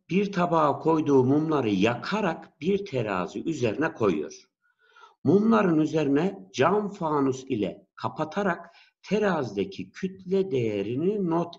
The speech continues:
ediyor. Bir süre sonra mumların son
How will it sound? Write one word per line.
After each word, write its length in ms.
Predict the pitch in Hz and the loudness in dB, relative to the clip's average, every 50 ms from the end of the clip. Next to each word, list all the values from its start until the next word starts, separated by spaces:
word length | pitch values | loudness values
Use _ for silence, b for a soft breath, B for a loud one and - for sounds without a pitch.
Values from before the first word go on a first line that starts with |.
| - | -4
ediyor. 540 | 107 95 82 78 82 80 85 117 170 190 - - B B B B B B B B _ - | -4 -4 -4 -4 -4 -4 -4 -4 -4 -6 -8 -12 B B B B B B B B _ -6
Bir 180 | 185 233 247 | -4 -4 -4
süre 400 | 226 226 - - - 139 120 107 | -4 -8 -8 -6 -4 -2 -2 -2
sonra 380 | 101 - - 151 151 147 127 113 | -4 -4 -4 -2 -2 0 0 0
mumların 640 | 107 120 160 180 170 156 143 123 113 135 175 185 | 0 0 0 0 0 0 -2 -2 -2 -2 -2 -2
son 600 | 185 185 - - 175 165 160 160 160 - - _ | -2 -4 -8 -6 -4 -4 -4 -4 -6 -10 -12 _